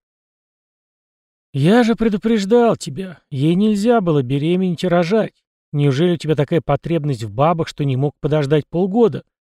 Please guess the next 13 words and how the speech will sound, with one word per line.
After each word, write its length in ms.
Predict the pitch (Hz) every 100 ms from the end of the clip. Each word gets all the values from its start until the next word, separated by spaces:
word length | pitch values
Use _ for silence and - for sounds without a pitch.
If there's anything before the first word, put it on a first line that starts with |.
| _ _ _
Придворных 560 | 151 175 175 226 208 170
шлюх 460 | - 131 139 160
разве 280 | 196 214 202
не 80 | 214
хватает?» 560 | - 208 - 220 214 - _ _ _ _ _ _ _ _ _ -
Чувствую, 500 | - 269 - 240 202
что 160 | -
меня 160 | 220 208
просто 320 | 220 185 214
разрывает 680 | 196 180 214 208 214 147 -
от 120 | -
клокочущей 800 | 151 160 - 147 - - - 147
ненависти. 680 | 196 156 185 165 - 160